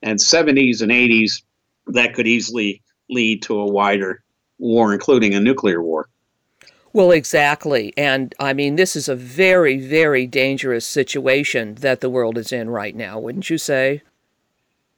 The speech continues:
Speaker 1: Uh, I, I think it's probably more dangerous than during the Cold War, because during the Cold War, I think there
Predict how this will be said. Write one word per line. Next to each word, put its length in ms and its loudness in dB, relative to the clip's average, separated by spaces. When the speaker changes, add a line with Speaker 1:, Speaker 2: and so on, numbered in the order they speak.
Speaker 1:
Uh, 160 2
I, 300 4
I 60 4
think 260 2
it's 160 0
probably 800 0
more 280 -2
dangerous 640 2
than 240 -4
during 280 -2
the 80 -6
Cold 300 0
War, 240 4
because 460 0
during 240 4
the 80 2
Cold 340 4
War, 240 6
I 120 4
think 260 -4
there 200 2